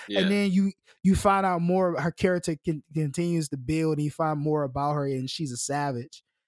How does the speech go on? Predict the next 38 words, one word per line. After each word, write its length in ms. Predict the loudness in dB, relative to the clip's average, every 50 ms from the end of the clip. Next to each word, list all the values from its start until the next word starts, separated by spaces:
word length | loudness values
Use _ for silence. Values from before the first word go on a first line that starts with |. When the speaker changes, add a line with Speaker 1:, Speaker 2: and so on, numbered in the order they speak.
| _ _ _ _ _
Speaker 2:
She, 140 | -8 -8 -6
she's 200 | -6 -6 -6 -4
definitely 320 | 0 0 0 0 0 -2 -2
savage, 240 | -2 -2 -2 0 -2
and 80 | -2 -2
she'll 120 | -2 -2
do 140 | -2 -2 -2
anything 420 | -2 -2 -4 -4 -4 -4 -2 -2 -2
necessary 680 | -2 -4 -4 -4 -6 -8 -6 -6 -4 -4 -4 -4 -6 -6
for 200 | -6 -6 -6 -6 -6
her 60 | -4
fam-, 260 | -4 -4 -4 -4 -6 -4
so, 240 | -2 0 0 0 -2 -6 -12 -20 -8 _ -2
like, 120 | 0 2 2
you, 80 | 2 2 2
you, 160 | 0 -2 -2 0
you 160 | 0 0 2
unravel 520 | 2 2 2 2 2 4 4 2 2 0 0
more 260 | 0 2 2 2 2
and 80 | 0 0
more 140 | 0 0 0
about 300 | 0 0 -2 -2 -2 -4
the 80 | -8
char-, 400 | -8 -6 -4 -4 -2 -4 -4 -6 -8 _
character 300 | -2 -2 -2 -2 -2 -4
as 160 | -6 -6 -6 -6
it 60 | -6
go, 260 | -4 -4 -4 -4 -4
and 100 | -6 -8
I 60 | -10
think 220 | -10 -10 -10 -10 -10
she 200 | -10 -10 -12 -10
did 200 | -8 -6 -6 -4
a 60 | -4 -4
really 280 | -4 -4 -4 -6 -6
good 180 | -8 -8 -10 -8
job 380 | -8 -8 -6 -6 -8 -10 -10
of 140 | -12 -12 -12